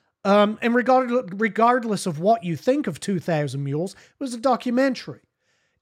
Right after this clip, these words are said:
Speaker 1: Even if it was for two thousand Mules, did that warrant a ban from Twitter? But that's what Twitter was doing. It was a one-way street. They couldn't aff-, now, you know,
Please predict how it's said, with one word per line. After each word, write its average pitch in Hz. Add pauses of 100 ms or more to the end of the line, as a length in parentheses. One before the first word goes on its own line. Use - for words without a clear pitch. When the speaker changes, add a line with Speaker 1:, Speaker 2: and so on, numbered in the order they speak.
Speaker 1:
Even 269
if 254
it 202
was 254
for 202
two 185
thousand 156
Mules, 151
did 175
that 208
warrant 175 (100)
a 196
ban 160 (180)
from 208
Twitter? 294 (1040)
But 208
that's 233
what 240
Twitter 220
was 196
doing. 233
It 202
was 196
a 208
one-way 190
street. - (1080)
They 190
couldn't 226
aff-, 208
now, 175 (480)
you 170
know, 139